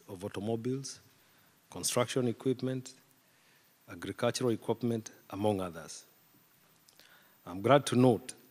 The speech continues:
that the ticad five announced a commitment to establish ten ticad human resource development centers,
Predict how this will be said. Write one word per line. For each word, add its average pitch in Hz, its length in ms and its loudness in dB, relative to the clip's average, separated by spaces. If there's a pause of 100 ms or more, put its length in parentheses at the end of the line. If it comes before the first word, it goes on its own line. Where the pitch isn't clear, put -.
(340)
that 98 140 -10
the 107 80 -4
ticad 139 460 2
five 104 440 2
announced 117 520 0
a 90 40 -4
commitment 113 720 -2 (480)
to 107 100 -8
establish 123 560 0
ten 147 320 0
ticad 95 480 -6
human 113 360 2
resource 107 500 -2
development 95 580 -6
centers, 98 520 -8